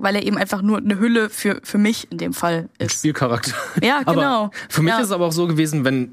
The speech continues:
Speaker 2: bei den Borderlands-Spielen an sich, wenn du gerade Teil eins spielst,
Speaker 1: Hm.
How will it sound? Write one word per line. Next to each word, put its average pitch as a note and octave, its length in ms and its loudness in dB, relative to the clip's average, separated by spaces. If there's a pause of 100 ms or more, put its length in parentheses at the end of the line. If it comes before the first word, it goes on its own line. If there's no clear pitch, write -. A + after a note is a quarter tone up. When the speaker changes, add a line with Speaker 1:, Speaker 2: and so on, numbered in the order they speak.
(140)
Speaker 2:
bei C3 120 0
den B2+ 160 0
Borderlands-Spielen C#3 640 0
an A#2 140 0
sich, D3+ 320 -4
wenn A#2+ 140 2
du A2+ 280 0 (680)
gerade C3 400 0 (180)
Teil B2 180 -2
eins D#3+ 240 0
spielst, - 440 -2
Speaker 1:
Hm. A3 320 0